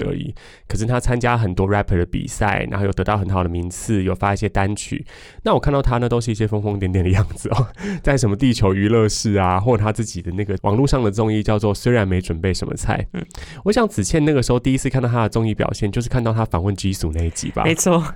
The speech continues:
Speaker 1: 对，就整个非常的疯，然后基叔也喝到整个快挂掉，
Speaker 2: 嗯。
Speaker 1: 就非常有趣。说实在哦，我在那天之前，我知道他是一个很棒的 rapper，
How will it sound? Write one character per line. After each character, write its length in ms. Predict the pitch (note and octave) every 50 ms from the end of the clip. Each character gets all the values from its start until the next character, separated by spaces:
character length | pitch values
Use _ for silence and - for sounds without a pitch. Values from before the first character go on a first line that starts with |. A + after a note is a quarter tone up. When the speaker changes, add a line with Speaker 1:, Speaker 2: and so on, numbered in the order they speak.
| - - -
Speaker 1:
对， 240 | - - D3 A#2+ - - A#3 A#3+ A3+
就 140 | - - G3+
整 120 | - C#3
个 80 | G2 F#2+
非 140 | F#2+ G#2+ A#2
常 180 | A#2 A2 G2+
的 120 | E2+ E2 G2+
疯， 200 | - - E2+ E2 F#2 A2 - A3 A3+ A3+ G#3+ - -
然 100 | G#2+ A#2+
后 20 |
基 160 | A#2+ A#2+ C3+
叔 140 | C3 - A#2
也 80 | G2+ G2
喝 180 | - A#2 A2+
到 140 | A#2 A2 G#2
整 140 | F#2 F2+ D#2+
个 40 | F2
快 160 | - G2+ G2
挂 220 | - G2+ F2 E2
掉， 240 | E2 - F#2+ - G2 F#2+
Speaker 2:
嗯。 220 | F3 F3 D#3+ D3+
Speaker 1:
就 80 | D3+ A2+
非 120 | - A2+
常 160 | G2+ F#2+ G2
有 120 | G2 G2+ - -
趣。 280 | - - - G2 - - - -
说 240 | - - - E3+ F#3
实 220 | G3 - - F#2 F2+
在 240 | - A2 G#2 G2
哦， 160 | - G1+ A#1 -
我 140 | G1+ - A2
在 160 | - F3+ F#3+
那 140 | F#3+ F#3 E3+
天 240 | F#3 - D#3+ D#3 D3+
之 180 | - D3 C#3+
前， 240 | C#3+ - - G2+ F2+
我 140 | F#2 F#2 F#2+
知 160 | - C#3+ D#3
道 100 | E3+ D#3
他 180 | C#3+ C3+ C#3 C#3+
是 160 | - - C3
一 80 | B2
个 80 | A2+ A2
很 220 | F#2+ F#2+ F2+ D#2
棒 220 | D#2+ - G#2+ G2 F2
的 80 | D#2+
rapper， 440 | D2 D#2+ D#2 D2+ D#2+ - - - -